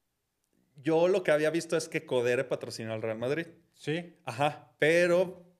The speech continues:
Speaker 1: al parecer por lo que leí, no me acuerdo dónde lo leí, pero fue hace relativamente poco, como tres semanas, ponle, cuatro semanas.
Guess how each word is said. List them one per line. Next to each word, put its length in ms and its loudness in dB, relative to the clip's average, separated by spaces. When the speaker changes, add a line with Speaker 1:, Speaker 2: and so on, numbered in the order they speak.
Speaker 1:
al 320 -6
parecer 500 0
por 140 0
lo 220 -2
que 180 -4
leí, 600 -8
no 100 -10
me 60 -12
acuerdo 320 -2
dónde 320 -2
lo 160 -4
leí, 280 -4
pero 200 -10
fue 120 -2
hace 120 -4
relativamente 540 -4
poco, 260 -12
como 200 -10
tres 160 -8
semanas, 320 -10
ponle, 240 -10
cuatro 280 -8
semanas. 400 -12